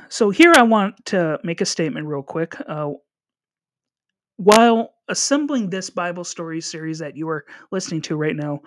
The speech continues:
I have done, I have done so to the best of my own knowledge and my ability, and trying to use,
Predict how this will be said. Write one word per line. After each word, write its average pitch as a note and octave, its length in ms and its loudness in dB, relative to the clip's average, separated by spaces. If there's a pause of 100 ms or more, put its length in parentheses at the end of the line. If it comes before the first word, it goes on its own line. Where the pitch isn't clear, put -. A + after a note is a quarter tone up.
(300)
I G3 100 4
have A3 200 4
done, F#3 520 0 (1300)
I G3+ 80 6
have F#3+ 100 4
done A3 180 4
so G#3 160 2
to F#3 120 -2
the D#3+ 120 0
best D#3+ 260 2
of D3+ 80 -8
my E3 220 -4
own D#3+ 220 -6
knowledge D#3+ 460 -8 (280)
and D#3 180 -8
my D3+ 140 -6
ability, D#3 720 -6
and D#3 280 -6 (220)
trying F3 280 0
to F3 120 -2
use, D#3+ 440 -2